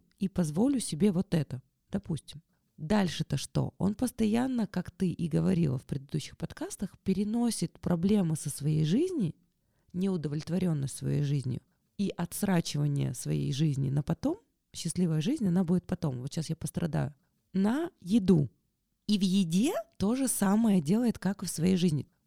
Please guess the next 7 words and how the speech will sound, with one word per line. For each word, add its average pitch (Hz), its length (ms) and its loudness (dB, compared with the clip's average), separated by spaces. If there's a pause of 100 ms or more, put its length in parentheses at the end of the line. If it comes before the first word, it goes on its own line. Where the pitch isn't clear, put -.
(120)
Получается, 190 600 -2
как 160 180 -6
бы 151 160 -2 (160)
с 170 80 -2
системы 202 680 0
питания 247 720 -2
человека, 160 760 0